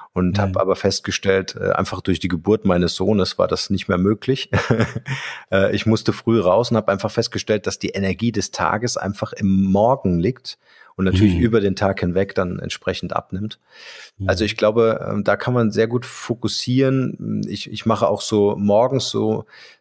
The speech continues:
Speaker 1: der Markus Meurer würde sagen, mein M I T,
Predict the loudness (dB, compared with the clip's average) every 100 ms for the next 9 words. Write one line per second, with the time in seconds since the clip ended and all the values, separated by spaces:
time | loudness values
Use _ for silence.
0 | _ -2 2 2 2 0 -2 2 2 2
1 | 2 2 2 2 0 0 -2 0 0 0
2 | 2 2 2 0 0 2 0